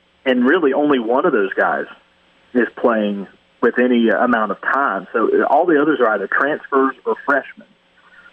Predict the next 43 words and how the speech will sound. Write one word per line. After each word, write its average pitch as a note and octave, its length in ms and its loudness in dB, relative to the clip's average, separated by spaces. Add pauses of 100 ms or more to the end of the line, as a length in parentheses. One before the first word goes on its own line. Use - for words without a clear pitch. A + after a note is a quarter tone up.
(260)
So A#2 260 2
it's - 160 0
a C3+ 60 -2
pretty F#3+ 360 0
young D#3 280 0
team. C3 520 0 (300)
You B2+ 220 4
get B2+ 160 2
a A#2 100 0 (160)
couple C#3+ 280 -2
transfers, B2 1000 0
and A2+ 180 -2
you - 140 -20
get, A2 320 2
uh, G#2 320 0 (240)
you C3 80 -20
got A#2+ 120 2
Isaiah A#2 480 2
Jones C3 300 0 (100)
from A#2 140 0 (100)
Southern A#2+ 260 0
Miss A#2+ 280 2
that - 140 -4
comes A#2+ 280 -2
in, B2 140 2 (480)
but B2 220 2 (140)
he's C3 520 -2
out A2+ 180 0
right A2 200 0
now G2+ 180 0
with A#2 120 0
a A#2+ 60 2
hand D3+ 280 2
injury. F2+ 440 -2 (520)
So G#2 60 2
you A2+ 100 0
don't C3 180 2
even A#2+ 160 0
get A#2+ 140 -2
that C3+ 240 -2
tie A2+ 200 0
in G#2+ 120 -2
this C3 120 0